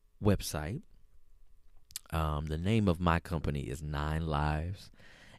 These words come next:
And, um, for those of you who don't remember or it's your first time listening, um, Nine Lives represents, um, basically,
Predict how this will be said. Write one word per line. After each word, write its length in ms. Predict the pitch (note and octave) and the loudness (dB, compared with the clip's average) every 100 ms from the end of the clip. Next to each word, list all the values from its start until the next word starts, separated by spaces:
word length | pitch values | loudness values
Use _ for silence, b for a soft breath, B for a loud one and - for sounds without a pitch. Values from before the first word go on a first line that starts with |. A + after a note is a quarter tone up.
| - | -6
And, 640 | E2 D#2 D#2 D2+ D#2 D#2 - | -2 0 0 0 -2 -4 -4
um, 340 | C#2+ C#2+ C#2 | -2 -2 -4
for 120 | - | -4
those 260 | D#2 D#2 D2 | 2 2 2
of 60 | D2 | -2
you 220 | D2+ D#2 | 0 0
who 280 | D#2 D2+ - - - - | -4 -8 -12 -20 -20 -12
don't 280 | E2 D#2 D2 | -4 -2 0
remember 440 | D#2 D2+ D2+ D2 C#2+ | 0 0 -4 -2 -2
or 240 | D2 D2 | 0 0
it's 180 | D2 - | -2 -4
your 100 | D2+ | -6
first 260 | - D#2 | -2 -2
time 260 | E2 D#2+ D#2+ | 0 0 0
listening, 460 | C#2+ - D2+ D2 - B B B B | -2 -4 -6 -6 -8 B B B B
um, 380 | D#2+ - D2 D2 | 0 2 0 -2
Nine 400 | F2 F#2+ F2+ F2+ | 2 4 4 4
Lives 360 | E2+ D#2+ D2+ D#2+ E2+ | 4 4 2 0 0
represents, 880 | D#2+ - D#2 D#2 D#2+ D2+ - - B B B B B - - - | 0 2 -2 0 -2 -2 -4 -8 B B B B B -20 -16 -2
um, 640 | E2 D2+ D2 D2 D2 D#2+ - _ _ _ - _ _ _ _ _ _ _ _ - - _ - G2 | 0 2 0 -2 -6 -10 -14 _ _ _ -20 _ _ _ _ _ _ _ _ -20 -20 _ -16 4
basically, 720 | G2 G2+ - - F2 D#2 | 4 4 -2 0 2 2